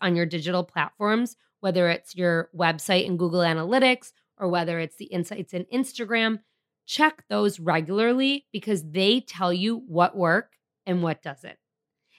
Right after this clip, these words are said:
And you can modify accordingly based on the insights that you're seeing. So start with these five action steps that I just shared with you, the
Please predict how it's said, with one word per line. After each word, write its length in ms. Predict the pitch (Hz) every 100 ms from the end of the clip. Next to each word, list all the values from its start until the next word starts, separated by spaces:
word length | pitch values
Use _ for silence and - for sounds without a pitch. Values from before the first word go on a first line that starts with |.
| _
And 160 | 196 185
you 140 | 214
can 260 | 214 240 190
modify 460 | 165 165 185 208
accordingly 640 | 196 185 - 170 175 196 208
based 460 | 156 175 165 -
on 160 | 185 165
the 80 | 165
insights 500 | 165 151 156 147 -
that 140 | -
you're 160 | 190 170
seeing. 400 | - - - - _ _ _ _ _ _ _ _ _ _ _ _ _ _ _ _ _ _
So 380 | - 254 240 233
start 460 | - - 262 262 339
with 160 | 403 -
these 260 | 294 - -
five 320 | 180 170 180
action 420 | - 151 - 190 175
steps 380 | - 156 - -
that 100 | 160
I 120 | 151
just 540 | 143 - 190 175 -
shared 260 | - 160 147
with 160 | 143
you, 140 | - -
the 160 | 185